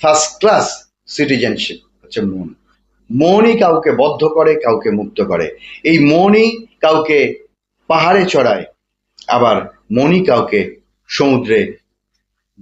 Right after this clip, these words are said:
ডোবায়। মানে এইরকম ভয়, আতঙ্ক, সাহস মনের দ্বারাই। তার মানে আমরা যখন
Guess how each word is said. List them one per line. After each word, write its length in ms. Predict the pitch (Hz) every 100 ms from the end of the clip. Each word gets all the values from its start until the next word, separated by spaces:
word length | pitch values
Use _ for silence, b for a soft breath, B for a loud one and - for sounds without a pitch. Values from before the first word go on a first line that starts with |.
| -
ডোবায়। 400 | 135 117 101 87 - _ _ _ _ _ _ _
মানে 100 | 117 -
এইরকম 500 | 147 151 - 107 101
ভয়, 460 | 98 143 165 180 185 - _ _ _ _ _ -
আতঙ্ক, 680 | 131 127 156 147 175 190 190 - _
সাহস 480 | - - 98 90 - - - - _ _ _ -
মনের 300 | 139 156 131
দ্বারাই। 300 | 208 80 76 _ b b b
তার 180 | 151 196
মানে 180 | 226 214
আমরা 560 | 139 147 170 208 233
যখন 760 | 202 190 185 175 190 202 214